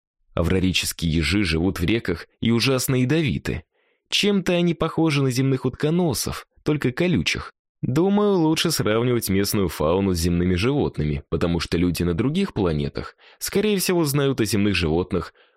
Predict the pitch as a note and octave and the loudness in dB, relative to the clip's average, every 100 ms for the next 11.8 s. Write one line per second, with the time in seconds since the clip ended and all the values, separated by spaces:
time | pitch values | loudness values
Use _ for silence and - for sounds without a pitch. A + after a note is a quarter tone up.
0 | - D#2 D#2 E2 F#2+ D#2+ C2 - - _ | -6 -2 0 0 -2 -2 -4 -6 -12 _
1 | _ _ _ _ _ _ E2 F#2 F#2 - | _ _ _ _ _ _ -2 0 0 0
2 | F2 G2 A#2+ E2 G2+ - F2 - F#2+ G2+ | 2 2 0 0 0 0 -2 0 0 0
3 | C#3+ G#2 D2 - - D#2+ - _ _ - | -2 -2 -2 -2 -4 -6 -10 _ _ -6
4 | - - G3+ G3+ G3+ - F#3 G#2+ C#2+ D2+ | -2 0 2 2 0 0 0 0 -2 -6
5 | - _ E2 F2 F#2+ E2+ - F2+ E2 F2 | -10 _ -4 0 2 0 0 0 0 0
6 | D3 F2 D2 C#2+ C#2+ - - - B2 F3+ | 0 -2 -4 -2 -4 -6 -14 -6 -2 0
7 | G3 G#3 E2 D2+ - E2+ F2 B2 C3+ D#2+ | 0 0 0 -2 0 0 0 0 0 0
8 | C#2+ D2+ D2 C#2 - - _ _ - C#3+ | 0 -2 -4 -4 -10 -20 _ _ -4 0
9 | E3+ G3 G3+ E3+ E2+ E2 - C#3 D#2 D2 | 2 2 2 0 0 -2 0 0 0 -2
10 | - E2 F2+ E2+ F2 G#2+ A2+ A2 F2 A2 | -2 -2 0 0 0 0 0 0 -2 -2
11 | B2 C3 E2 - G2+ A2+ D#2 - | -2 0 -2 -2 -4 -2 -4 -6